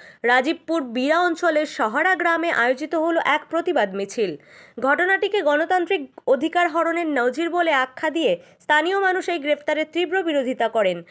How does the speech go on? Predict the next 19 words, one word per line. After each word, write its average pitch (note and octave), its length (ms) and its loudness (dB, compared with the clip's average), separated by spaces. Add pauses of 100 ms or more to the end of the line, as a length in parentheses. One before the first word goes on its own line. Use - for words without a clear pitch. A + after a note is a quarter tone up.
(300)
প্রতিবাদ F#4+ 400 0
মিছিলে F#4+ 360 -2
নেতৃত্ব E4 480 -2
দেন D#4 200 2
হাবড়া C4+ 360 0
দু C4+ 140 -2
নম্বর F4+ 300 0
ব্লকের F4+ 360 0
কৃষি D#4+ 320 -4
কর্মদক্ষ E4+ 600 -2
শেখ C4+ 380 0 (720)
মিনহাজ। C4 640 0 (160)
উপস্থিত F#4+ 500 -2
ছিলেন B3+ 340 0
স্থানীয় C#4 440 0
পঞ্চায়েত F#4 420 0
সদস্য D4 460 0
রমজান C4 500 2
মণ্ডল, A3+ 400 0